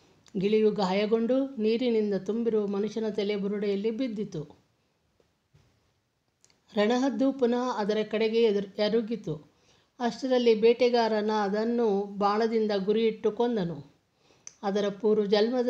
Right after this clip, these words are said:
ಪತ್ನಿ ಗಿಣಿಯು ಆ ತಲೆ ಬುರುಡೆಯಲ್ಲಿನ ನೀರಿನಲ್ಲಿ ಮುಳುಗಿ ಪ್ರಾಣ ಬಿಟ್ಟಿತು. ಆ ಕ್ರೂರ ಪಕ್ಷಿಯು ಸಹ ಅದರಲ್ಲಿಯೇ ಬಿದ್ದು ಮುಳುಗಿ ಹೋಯಿತು. ಆಗ ಯಮನ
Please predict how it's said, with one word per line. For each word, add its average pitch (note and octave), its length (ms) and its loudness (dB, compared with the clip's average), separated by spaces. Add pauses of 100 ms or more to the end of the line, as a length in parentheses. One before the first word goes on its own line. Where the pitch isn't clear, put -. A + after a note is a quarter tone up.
ಪತ್ನಿ G#3+ 340 0
ಗಿಣಿಯು A#3 560 -2 (420)
ಆ F#3+ 140 -6
ತಲೆ G3+ 260 -2
ಬುರುಡೆಯಲ್ಲಿನ A3 800 2
ನೀರಿನಲ್ಲಿ A3+ 720 0
ಮುಳುಗಿ A3+ 340 -2
ಪ್ರಾಣ A3+ 360 -4
ಬಿಟ್ಟಿತು. F3 600 -10 (560)
ಆ G3+ 100 0
ಕ್ರೂರ C4 400 0
ಪಕ್ಷಿಯು A#3 640 0
ಸಹ G3+ 320 -2
ಅದರಲ್ಲಿಯೇ A3+ 520 -2
ಬಿದ್ದು G#3 340 -4
ಮುಳುಗಿ C4 280 -4
ಹೋಯಿತು. F3+ 600 -2 (680)
ಆಗ G#3 220 -2
ಯಮನ G3+ 380 0